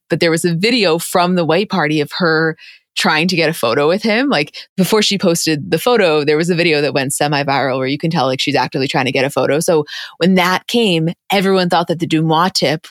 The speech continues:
was in response to that. I truly do not feel that way. I still think the Dumois tip is Brady related. I think that this was the very same energy as, like,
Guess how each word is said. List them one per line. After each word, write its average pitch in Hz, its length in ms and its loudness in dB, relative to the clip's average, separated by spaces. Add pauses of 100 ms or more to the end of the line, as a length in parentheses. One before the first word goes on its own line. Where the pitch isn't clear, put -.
was 143 300 2
in 165 140 -2
response 151 480 0
to 151 80 -2
that. 156 260 0 (340)
I 202 140 2
truly 240 520 0
do 214 100 0
not 175 240 0
feel 151 180 0
that 143 100 0
way. 175 160 2
I 147 60 0
still 175 260 0
think 170 180 -2
the 175 80 0
Dumois 147 480 0
tip 165 340 -2
is 151 440 0
Brady 147 340 0
related. 185 480 0 (300)
I 226 160 2
think 240 180 2
that 196 120 0
this 196 180 0
was 180 160 -2 (800)
the 185 160 2
very 254 400 2
same 233 260 2
energy 190 420 0
as, 196 120 -2
like, 165 220 0